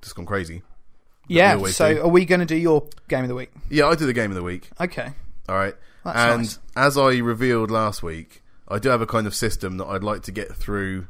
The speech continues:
Speaker 1: as many of the thirty-two teams as possible. And did a quick, uh,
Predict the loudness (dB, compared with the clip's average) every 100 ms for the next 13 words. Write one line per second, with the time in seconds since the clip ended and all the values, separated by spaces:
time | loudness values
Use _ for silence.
0 | -14 -10 -4 -2 -2 -4 -6 -8 -2 -2
1 | -2 -6 -6 -6 -6 -6 -2 -2 -2 -8
2 | -8 -10 -20 -20 -20 -20 -20 -20 -20 -16
3 | -6 -4 -4 -4 -8 -12 -16 -20 -8 -2
4 | -2 -2 -2 -2 -4 -2 2 4 4